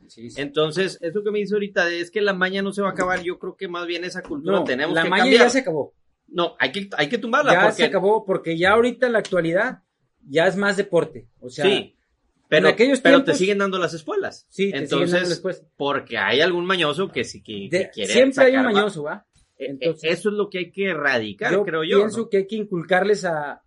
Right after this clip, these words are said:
Speaker 1: a, a, a, a, a comprar sus espuelas oficiales.
Speaker 2: Claro.
Speaker 1: ¿Sabes qué? Mira,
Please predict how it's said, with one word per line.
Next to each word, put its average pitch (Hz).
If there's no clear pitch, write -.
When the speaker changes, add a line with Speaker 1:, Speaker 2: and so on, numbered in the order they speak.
Speaker 1:
a, 120
a, 123
a, 127
a, 139
a 127
comprar 151
sus 196
espuelas 190
oficiales. 151
Speaker 2:
Claro. 190
Speaker 1:
¿Sabes 226
qué? 226
Mira, 151